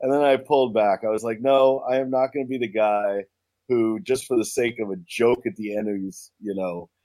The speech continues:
uh, says something about BioWare, 'cause I love those guys," right? So it was good. It was great that that didn't happen, and I was very happy with the results of them pulling that. 'Cause, you know, honestly, uh,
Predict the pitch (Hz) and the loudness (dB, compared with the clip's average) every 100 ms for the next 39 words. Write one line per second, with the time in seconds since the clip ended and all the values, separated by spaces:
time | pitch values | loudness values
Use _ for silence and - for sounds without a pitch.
0 | _ _ 95 90 90 - 113 95 113 101 | _ _ -6 -4 -4 0 0 2 2 2
1 | 101 95 98 90 101 101 95 92 98 98 | 2 4 4 4 6 6 4 0 0 2
2 | 101 98 92 92 - 90 82 - 92 90 | 2 2 0 -2 -4 -10 -10 -8 -8 -8
3 | - 110 139 139 160 110 85 - 117 117 | -6 -2 0 2 4 4 2 -2 -2 0
4 | - 117 107 - _ _ _ 98 87 104 | 2 4 2 -4 _ _ _ -6 0 2
5 | 98 - _ _ - 143 156 139 107 101 | 2 -2 _ _ 0 2 4 0 0 0
6 | 87 - 92 90 - - 87 85 82 85 | 0 -2 -4 -6 -14 -18 -16 -14 -14 -12
7 | 87 87 85 - 98 92 90 90 92 87 | -10 -10 -8 -4 -2 0 -2 -4 -4 -8
8 | 85 85 87 85 85 82 - - - 87 | -10 -12 -12 -6 -6 -6 -10 -10 -6 -6
9 | 82 - _ _ _ _ - 92 87 85 | -8 -16 _ _ _ _ 0 2 2 0
10 | - 104 95 90 87 82 82 _ - 95 | 2 4 6 4 2 2 0 _ -2 0
11 | 90 156 143 131 143 147 - 147 135 127 | 0 2 4 6 4 2 2 2 4 6
12 | 104 98 95 | 6 4 0